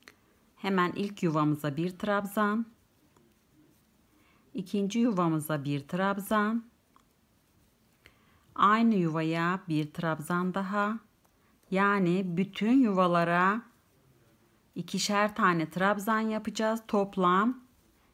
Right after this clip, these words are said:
yirmi altı tane trabzanımız olacak ikinci sırada.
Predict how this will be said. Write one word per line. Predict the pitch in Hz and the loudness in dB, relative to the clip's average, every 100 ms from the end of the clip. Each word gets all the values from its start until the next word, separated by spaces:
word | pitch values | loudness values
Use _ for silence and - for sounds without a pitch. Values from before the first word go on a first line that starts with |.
| _ | _
yirmi | 175 190 185 185 | -4 0 2 0
altı | - 180 190 190 240 | 4 4 4 0 -4
tane | 233 180 190 | 0 0 0
trabzanımız | 208 214 180 160 170 170 190 196 | 0 2 2 2 -2 0 -2 -2
olacak | 180 170 165 190 208 | -2 -2 -2 -2 -4
ikinci | - - 175 165 175 220 | -10 -4 -2 0 -2 -4
sırada. | - 147 143 131 | -4 -4 -2 -4